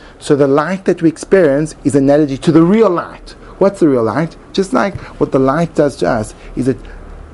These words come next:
awakens, it brings to our reach reality. The real light makes things real. So Rosh Hashanah is meant to make things real.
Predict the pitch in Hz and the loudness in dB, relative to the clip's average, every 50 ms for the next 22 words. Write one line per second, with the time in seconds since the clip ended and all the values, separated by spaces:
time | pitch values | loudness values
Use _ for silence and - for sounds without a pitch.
0 | - - - - - 139 131 120 135 151 170 180 175 - - 117 101 95 92 - | -20 -20 -12 -4 -2 0 2 4 4 4 4 4 2 0 -2 -2 -2 -4 -8 -10
1 | - - - - - - - - - - - 113 110 - 131 135 156 170 185 190 | -12 -14 -14 -16 -16 -16 -16 -16 -12 -10 -10 -10 -6 -2 2 2 4 4 2 2
2 | 185 160 - - - - - 170 156 143 139 135 127 120 127 - - - - - | -2 -2 -4 -8 -10 -6 -2 0 2 2 2 0 0 -4 -6 -12 -18 -20 -20 -20
3 | - - - - - - - 123 131 135 135 - - - - - - - - - | -20 -20 -20 -20 -8 -4 -2 0 0 0 0 -4 -8 -20 -20 -20 -20 -12 -6 -2
4 | 123 120 135 202 226 190 - - - - - - - - - - - - 127 143 | 0 2 4 4 2 2 0 -4 -8 -8 -8 -10 -14 -20 -20 -20 -10 -2 2 4
5 | 160 165 147 135 139 131 131 127 - - 165 202 233 240 - - - - - - | 4 4 4 2 0 0 -2 -2 -4 -4 -2 -2 -2 -4 -6 -10 -20 -20 -20 -20
6 | - - - - - - 147 151 180 226 269 247 202 175 160 175 190 202 196 - | -20 -20 -20 -20 -4 2 4 4 6 6 4 2 2 0 -2 -2 -4 -6 -6 -10
7 | - - - - - - - 151 165 160 - - 208 196 170 170 196 240 139 120 | -14 -18 -20 -20 -20 -6 -2 -2 -2 -2 -2 -2 -2 -2 0 0 0 0 0 0
8 | - - - - - - - - - - - - - - - - - - - - | -2 -6 -10 -20 -20 -20 -20 -20 -20 -20 -20 -20 -20 -20 -20 -20 -20 -20 -20 -20
9 | - - - 165 165 196 208 185 160 165 165 180 165 196 233 233 180 190 185 185 | -4 2 4 4 4 4 4 4 4 4 2 2 2 2 2 4 4 2 2 0
10 | 175 - - 160 147 147 156 151 - - - 156 143 131 110 110 110 120 113 92 | 0 0 0 2 2 2 2 0 -2 -4 -2 0 0 0 0 0 0 0 0 -2
11 | 85 78 | -4 -8